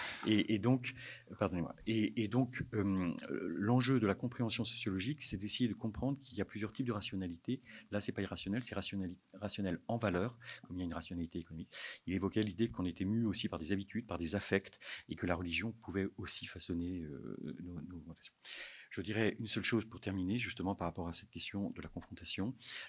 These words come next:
Alors même que les sphères scientifiques et les sphères religieuses, ce sont sur mode de différenciation des sphères, euh, confrontées, l'enjeu, euh,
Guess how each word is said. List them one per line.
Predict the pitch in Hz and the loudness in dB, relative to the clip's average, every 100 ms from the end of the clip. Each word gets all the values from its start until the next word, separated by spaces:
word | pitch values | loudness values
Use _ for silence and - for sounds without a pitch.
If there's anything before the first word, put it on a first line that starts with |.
| - | 2
Alors | 92 | 6
même | 107 107 | 6 4
que | - | 2
les | 87 | 0
sphères | - 110 - | 2 0 0
scientifiques | - 85 98 - 92 | -6 -6 -6 -8 -6
et | |
les | 92 | -4
sphères | 98 | -4
religieuses, | 90 87 92 95 - - | -4 -6 -4 -4 -6 -12
ce | - | -10
sont | - 92 - | -4 -4 -4
sur | - 101 | -4 0
mode | 101 | 2
de | 92 | 2
différenciation | 78 - 87 - 95 - | -2 -2 0 2 2 2
des | 90 | 0
sphères, | - - 92 - - - - | 2 4 4 2 -8 -10 -6
euh, | 90 85 - 73 - | 2 2 2 -4 -2
confrontées, | 110 - 90 80 107 123 - - - | -2 0 0 4 4 4 0 -10 0
l'enjeu, | 98 104 104 117 107 85 - - | 4 4 8 10 10 8 0 -2
euh, | 98 90 85 85 | 2 2 2 0